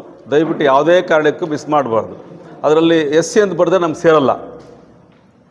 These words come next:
ಎಸ್ ಸಿ ಅಂದ್ರೆ ಬರ್-, ಅದ್ರ ಜೊತೆಗೆ ಬೋವಿ ಅಂತ ಸೇರಿಸಿದ್ರೆ ಮಾತ್ರನೇ ಬರೋದು. ಎಲ್ಲ ತಾಲೂಕಿನ ಜೊತೆಗೆ ಇನ್ನೊಂದು ಸಲ ನಾನು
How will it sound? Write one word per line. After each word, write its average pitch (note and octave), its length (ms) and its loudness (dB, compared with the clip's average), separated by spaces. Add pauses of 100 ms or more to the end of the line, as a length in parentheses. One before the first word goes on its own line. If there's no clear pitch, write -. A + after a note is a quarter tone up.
(120)
ಎಸ್ D3+ 140 -2
ಸಿ F#3+ 120 2
ಅಂದ್ರೆ E3+ 200 0
ಬರ್-, C#3+ 200 2
ಅದ್ರ D#3+ 120 -2 (100)
ಜೊತೆಗೆ E3 260 2 (120)
ಬೋವಿ F#3 300 4
ಅಂತ G3 80 -2 (100)
ಸೇರಿಸಿದ್ರೆ E3+ 440 2
ಮಾತ್ರನೇ E3 380 0 (500)
ಬರೋದು. D3+ 320 0 (380)
ಎಲ್ಲ E3+ 240 0 (240)
ತಾಲೂಕಿನ E3 420 0
ಜೊತೆಗೆ C#3+ 340 -4
ಇನ್ನೊಂದು D#3 220 -6
ಸಲ D3+ 160 0
ನಾನು C3+ 180 -6